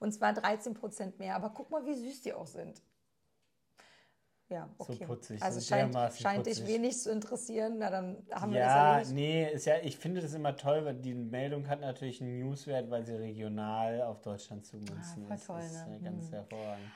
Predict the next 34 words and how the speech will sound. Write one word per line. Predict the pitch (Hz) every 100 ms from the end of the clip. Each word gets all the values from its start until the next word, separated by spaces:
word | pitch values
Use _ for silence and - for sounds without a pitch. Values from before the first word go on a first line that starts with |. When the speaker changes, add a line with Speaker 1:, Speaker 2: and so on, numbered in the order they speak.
| - - - -
Speaker 1:
Jetzt | 233 247 123
kommt, | 127
Speaker 2:
Nachrichtenwerttheorie | - - 120 120 117 - 117 110 110 107
Speaker 1:
jetzt | 226 202 220
kommt | 269 233
Speaker 2:
greift | 247 240
Speaker 1:
was. | -
Speaker 2:
wieder | 208
total, | 196 196
ja. | 196 196 - _ - -
Speaker 1:
Ist | - 214
das | 226 214
auch | 214
wieder | 214 196
konspirativ, | 196 208 202 190 202 - 208 -
glaube | 180 160
ich? | 214 -
Pass | 180 -
auf. | 180 208 - -
Speaker 2:
Oh, |
jetzt | 101 95 -
kommt | 101 101
sie | -
mit | 95 98
ihrem | 101 95 -
Konspirations- | 104 - - 95 95 - 214
Speaker 1:
Ja, | 202 190 196 214 -
pass | 180 -
auf. | 202 202 208
Oder, | 196 190
oder | 175
verschwörungstheoretisch. | 165 156 - 196 233 226 - 220 220 220 247 208
Speaker 2:
Oh. | 208 196 196 208
Speaker 1:
Theoretisch. | - 208 202 214 226 277